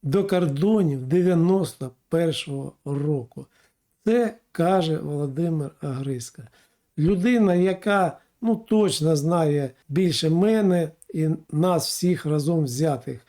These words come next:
про те, що відбувається в Капітолії. А саме головне, все може відбутися дуже швидко. З огляду на таку рішучу позицію Дональда Трампа, нового президента Сполучених Штатів Америки, впевнений, що для українських казнокрадів невдовзі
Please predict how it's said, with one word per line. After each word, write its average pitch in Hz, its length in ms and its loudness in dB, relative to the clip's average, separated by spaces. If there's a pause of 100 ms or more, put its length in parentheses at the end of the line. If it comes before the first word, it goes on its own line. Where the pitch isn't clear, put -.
про 156 140 0
те, 165 220 -2
що 196 480 2
відбувається 147 1160 0
в - 40 -10
Капітолії. 143 680 -4 (540)
А 165 100 0
саме 226 500 2
головне, 165 460 2 (100)
все 233 340 0
може 175 300 2
відбутися 143 720 -4
дуже 160 520 0
швидко. 143 580 -8 (440)
З 147 180 0
огляду 196 440 2
на 196 140 4
таку 202 440 2
рішучу 165 560 2
позицію 160 760 0
Дональда 151 560 2
Трампа, 202 500 -2
нового 151 360 2
президента 147 800 -2
Сполучених 143 600 -4
Штатів 147 480 -4
Америки, 208 520 0
впевнений, 185 680 2
що 180 160 0
для 180 140 2
українських 196 680 2
казнокрадів 190 840 0
невдовзі 165 1000 2